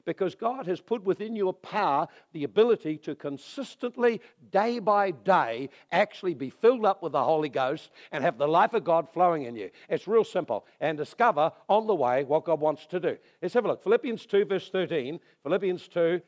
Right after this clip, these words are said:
and verse thirteen. Look what it says here. Philippians two and verse thirteen. Now, it says, "Work out your own salvation in fear and trembling." Now notice this, "For it is God who works in you both to will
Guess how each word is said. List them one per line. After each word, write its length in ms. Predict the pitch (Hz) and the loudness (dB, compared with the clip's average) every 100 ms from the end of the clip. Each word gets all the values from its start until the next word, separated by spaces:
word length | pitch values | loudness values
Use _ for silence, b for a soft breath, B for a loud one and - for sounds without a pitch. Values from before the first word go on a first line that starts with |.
| _ | _
and 120 | - 123 | -8 -4
verse 200 | 170 - | -4 -4
thirteen. 200 | 170 143 | -4 -2
Look 120 | 226 | -2
what 120 | 240 | -4
it 80 | 202 | -6
says 240 | 190 160 | -6 -6
here. 240 | 143 120 - _ _ _ _ _ - | -6 -10 -12 _ _ _ _ _ -6
Philippians 500 | 147 220 208 190 - | -2 -2 -2 -4 -6
two 340 | 180 180 185 180 | -4 -2 -2 -4
and 80 | 117 | -6
verse 180 | 165 - | -6 -4
thirteen. 340 | 190 180 101 | -4 -2 -4
Now, 300 | 160 185 107 _ _ _ _ _ _ _ _ - | -2 -2 -4 _ _ _ _ _ _ _ _ -16
it 120 | - | 0
says, 300 | 226 226 185 | 2 2 6
"Work 240 | 254 285 | 6 8
out 200 | 247 247 | 6 4
your 140 | 202 202 | 4 4
own 180 | 226 | 2
salvation 520 | - 208 196 202 - 185 | 2 2 2 0 -2 -8
in 80 | |
fear 180 | 160 190 | -4 -2
and 100 | 180 | -2
trembling." 440 | - 165 156 202 214 b b - | -4 -4 -2 -4 -4 b b -2
Now 120 | 208 | 0
notice 160 | 294 269 | 0 0
this, 140 | 196 - - | -2 -4 4
"For 260 | 247 277 269 | 8 8 6
it 120 | 233 | -2
is 200 | 233 147 | -6 -6
God 600 | - 381 330 208 285 214 b b | -2 4 6 8 4 2 b b
who 100 | 220 | -4
works 460 | 175 285 349 - 294 | 2 4 4 0 -6
in 120 | 262 | -4
you 220 | 208 214 | -2 0
both 320 | 190 226 214 | 4 4 4
to 100 | - | 0
will 540 | 180 170 269 330 311 | -2 2 6 8 6